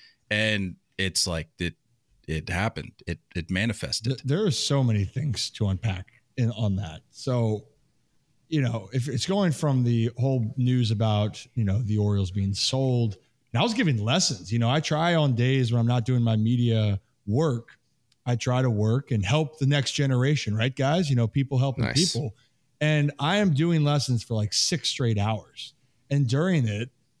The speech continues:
Speaker 2: I have my phone down, and all of a sudden I get, like, the, the, the news, "Okay, Rubenstein is in agreement to buy a team." Like, "Okay," you know, put the phone down. Then another person comes in and is like, "Oh, hey, like,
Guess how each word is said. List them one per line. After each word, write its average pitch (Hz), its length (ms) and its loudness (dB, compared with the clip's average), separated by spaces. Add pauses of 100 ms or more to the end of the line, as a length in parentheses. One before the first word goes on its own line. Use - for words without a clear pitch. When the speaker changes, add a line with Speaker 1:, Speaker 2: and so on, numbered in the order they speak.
(160)
Speaker 2:
I 131 40 2
have 139 180 2
my 131 140 2
phone 143 320 0
down, 139 260 2
and 113 80 0
all 135 180 0
of 214 60 -2
a 175 80 2
sudden 151 420 2
I 120 120 0
get, 131 160 -2
like, 127 180 -2
the, 120 300 0
the, 123 120 -4 (120)
the 123 80 0
news, 127 340 2
"Okay, 113 500 0 (440)
Rubenstein 120 1000 0
is 113 160 -2
in 117 100 2
agreement 110 420 0
to 101 80 -16
buy 104 140 -2
a - 20 -2
team." 101 200 -4
Like, 135 140 -8
"Okay," 151 280 0
you 123 200 -4
know, 127 80 0
put 139 160 -6
the - 80 -16
phone 127 240 0
down. 95 340 0 (260)
Then 180 200 2
another 160 360 2
person 151 440 -2
comes 117 300 0
in 135 80 2
and 135 140 2
is 104 120 -2
like, 104 220 0
"Oh, 214 200 2
hey, 240 300 2
like, 135 400 0